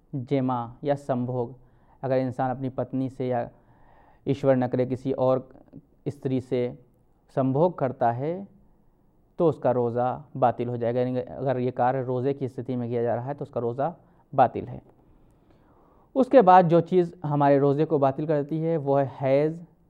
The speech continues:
निफास, जनाबत की स्थिति में अजान सुबह तक रहना। यानी अगर किसी के ऊपर जनाबत का गुस्ल वाजिब था या हैज़ और निफास का गुस्ल वाजिब था, वो सुबह की अजान तक अगर गुस्ल नहीं करता है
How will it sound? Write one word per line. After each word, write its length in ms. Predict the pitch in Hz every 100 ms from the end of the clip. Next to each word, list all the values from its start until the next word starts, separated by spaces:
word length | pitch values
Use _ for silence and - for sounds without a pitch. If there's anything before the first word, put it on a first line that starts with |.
| _ _ 139
निफास, 720 | 127 120 131 131 139 151 - _ _ _ _ _ _
जनाबत 600 | 139 127 123 123 143 147 _ _ _ _ _ _
की 120 | 170 147
स्थिति 500 | - - 160 160 208
में 360 | 196 196 196 -
अजान 480 | 131 127 127 135 147
सुबह 320 | 147 135 117 -
तक 200 | 147 139
रहना। 460 | 120 123 113 107 - _ _
यानी 220 | 139 123 127
अगर 160 | 127
किसी 200 | 127 123
के 60 | 131
ऊपर 160 | 127 127
जनाबत 500 | 127 120 135 127 -
का 140 | 120 117 - - - -
गुस्ल 280 | 139 - 123
वाजिब 380 | 120 123 127 -
था 60 | 127
या 140 | 123
हैज़ 300 | 113 120 123 123
और 60 |
निफास 380 | 120 120 120 123
का 100 | 123
गुस्ल 280 | 120 117 123
वाजिब 320 | 117 117 127
था, 240 | 120 139 143
वो 200 | 143 135
सुबह 500 | 139 - 135 139 156
की 200 | 156 156
अजान 540 | - 127 127 127 135 127
तक 200 | 135 135
अगर 220 | 131 127
गुस्ल 280 | 131 127 127
नहीं 280 | 120 123 151
करता 300 | 127 123 127
है 240 | 120 131